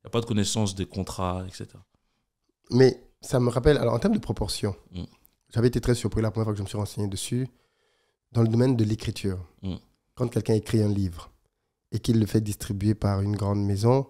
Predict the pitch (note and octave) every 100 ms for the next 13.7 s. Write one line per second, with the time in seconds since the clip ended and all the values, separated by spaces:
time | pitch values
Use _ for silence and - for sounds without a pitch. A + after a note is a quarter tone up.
0 | _ _ _ _ _ _ - G#2 G#2 F#2+
1 | G#2+ G#2 G#2+ A#2+ _ _ - - - A2+
2 | C#3 C#3 C3 B2+ B2 C3+ D#3 B2+ A#2 B2
3 | D3 A2 - A2+ A2 G#2+ B2 D#3 _ _
4 | _ _ _ _ - - _ _ - F#2
5 | F2 G#2+ G#2+ - - F2+ F2+ - E2+ F#2+
6 | A2+ G#2+ A#2 A#2+ G#2+ B2+ C#3 A#2+ G2 -
7 | G2+ G2 G2 F#2 - _ _ _ _ _
8 | - G#2+ A2 D3+ C3+ G#2+ G2+ G#2 G2 F#2
9 | - G2 G#2 - G#2+ B2 - G#2+ G#2 F#2+
10 | - G2+ F#2+ F#2+ G#2+ - G#2 - F#2+ F2+
11 | E2+ - A2 G#2+ G#2 - G#2+ A2 - -
12 | _ _ _ _ _ _ _ - - A#2+
13 | G#2+ G#2+ A2+ A2+ A2 A2 B2